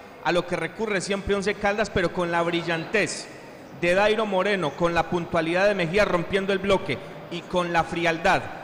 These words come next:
de el Búfalo Ovelar para marcar el gol, consigue el empate Once Caldas de la ciudad de Manizales. Qué bueno por los muchachos que dan la cara, qué bueno por Dairo que sigue demostrando todo lo que tiene y por Ovelar, que de manera muy merecida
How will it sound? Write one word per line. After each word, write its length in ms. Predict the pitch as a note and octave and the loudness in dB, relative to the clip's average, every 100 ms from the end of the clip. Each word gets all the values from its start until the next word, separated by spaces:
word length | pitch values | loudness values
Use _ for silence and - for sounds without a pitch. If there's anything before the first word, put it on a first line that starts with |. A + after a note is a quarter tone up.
| - - - | -14 -16 -4
de 380 | E3 D#3 D3+ E3+ | 2 4 4 2
el 100 | E3 | 0
Búfalo 440 | D#3 B3 G#3+ F#3+ | 2 2 4 6
Ovelar 340 | E3+ E3+ E3+ - | 6 4 2 2
para 160 | D#3+ D#3 | 2 2
marcar 360 | D#3 A3 G#3 | 0 0 0
el 80 | F3 | 4
gol, 220 | F3+ C4 - - | 4 4 0 -6
consigue 380 | F3 E3+ A3+ A3 | -4 -2 -2 0
el 80 | G3 | 0
empate 480 | F3 G#3+ G#3 G#3+ G3 - - | 0 0 2 0 -2 -6 0
Once 380 | A3+ G#3+ - F3+ | 0 0 -4 -4
Caldas 520 | G3 F3+ F3+ E3+ - - | 0 0 0 -4 -6 -6
de 100 | D3+ | -2
la 120 | D3 | -2
ciudad 260 | C#3 D#3 D#3+ | -2 -2 -2
de 100 | D3+ | -2
Manizales. 440 | D3+ D3 C3 B2+ | -2 -2 -2 -4
Qué 100 | - | -2
bueno 220 | G3 A#3 | 0 2
por 140 | - G3 | 2 2
los 120 | F3+ | 2
muchachos 560 | E3+ E3+ F#3+ - A#2 - - - - | 2 2 2 2 -4 -6 -14 -12 -4
que 80 | E3+ | 0
dan 180 | G3+ | 0
la 160 | G#3+ F#3 | 0 0
cara, 640 | A#3+ B3+ A#3+ - - - - | 2 2 2 -2 -8 -12 -4
qué 80 | F3+ | 0
bueno 240 | G#3+ G#3+ G#3 | 2 0 0
por 200 | F3+ F3 | 0 4
Dairo 360 | A3+ A#3 A3+ | 4 4 2
que 120 | G3+ | 0
sigue 200 | E3 G3+ | -2 0
demostrando 600 | G3 F3+ D#3+ G3 G3+ G3 | 0 0 -2 0 0 0
todo 260 | F#3+ A3+ A3 | 2 4 4
lo 160 | F#3 E3 | 2 0
que 100 | E3 | -4
tiene 440 | G3+ A#3+ A#3+ G#3+ - - - - - | -2 -2 0 -4 -6 -14 -16 -14 -4
y 480 | E3 D#3 D3+ C#3 C3 - - | 0 0 0 -2 -6 -10 0
por 120 | E3+ | 2
Ovelar, 720 | E3 D#3+ E3 F#3 A#2+ - - - | 4 4 4 2 0 -6 -10 -2
que 160 | D3+ | 0
de 100 | D3+ | 0
manera 320 | D3+ D#3 G3+ G3 | 0 -2 0 0
muy 220 | A#3+ C4 | 0 0
merecida 600 | G#3 F3 - A3+ A3+ | 0 0 0 2 2